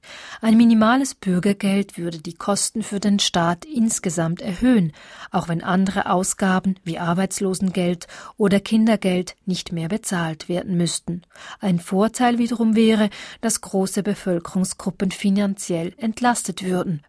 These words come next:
Working Poor, die trotz Arbeit kein ausreichendes Einkommen haben, Frauen, die Kinder betreuen und keinen Lohn erhalten,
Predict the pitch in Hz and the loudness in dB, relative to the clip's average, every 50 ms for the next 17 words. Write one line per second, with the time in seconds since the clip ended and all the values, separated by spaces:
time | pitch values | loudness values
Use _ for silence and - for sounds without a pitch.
0 | _ - 196 208 214 220 - 220 214 202 - - - 220 202 202 190 185 - - | _ 2 4 4 4 4 4 2 2 2 0 -2 -2 0 2 2 2 0 -2 -8
1 | - - - - 196 180 - - - 202 - - - - - 196 180 180 170 185 | -20 -8 -2 -2 -2 -2 -2 -6 -8 -6 -6 -6 -6 -2 -2 0 0 0 -2 -2
2 | 175 175 175 - - - 196 175 175 175 - 185 185 175 170 - - - 170 156 | -2 -4 -4 -6 -6 -4 -2 0 0 0 0 -2 -2 -2 -2 -4 -8 -8 -8 -8
3 | 160 - - 180 170 185 202 - 339 285 220 214 226 220 - - 220 208 208 202 | -8 -6 -6 -4 -4 -4 -4 -6 -4 -2 0 0 0 0 0 0 2 4 4 4
4 | 196 190 190 185 180 196 185 175 - - - - - - - - - - 196 196 | 4 4 4 2 2 2 0 0 -2 -10 -18 -18 -18 -18 -18 -14 -6 -2 2 4
5 | 208 214 214 214 208 - 165 - - - 214 214 220 226 214 220 208 - - - | 6 6 6 4 4 2 -2 -6 -4 0 2 2 4 4 4 2 0 -2 -4 -2
6 | 196 185 185 185 180 175 226 262 196 165 156 - - 180 170 156 156 156 165 170 | 0 2 2 2 2 0 -2 -4 -4 -4 -4 -4 -4 -4 -2 -2 -2 0 0 0
7 | 175 185 - - 220 175 165 190 185 175 - - 208 180 165 160 | 0 0 -2 -2 -4 -4 -2 0 0 -2 -2 -2 -2 -2 -2 -2